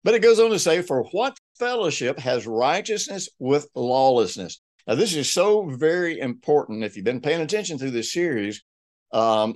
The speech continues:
when you think about the opposite of righteousness, more than anything,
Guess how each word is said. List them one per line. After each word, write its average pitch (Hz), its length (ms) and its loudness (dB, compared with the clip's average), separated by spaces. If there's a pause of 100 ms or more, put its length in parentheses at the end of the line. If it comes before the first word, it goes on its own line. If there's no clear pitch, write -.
when 135 140 -2
you 269 120 -4
think 233 300 -2
about 147 380 0
the 127 160 -4 (100)
opposite 131 680 -2 (560)
of 127 220 0
righteousness, 120 1040 -2 (540)
more 151 600 4
than 170 240 2
anything, 127 680 -4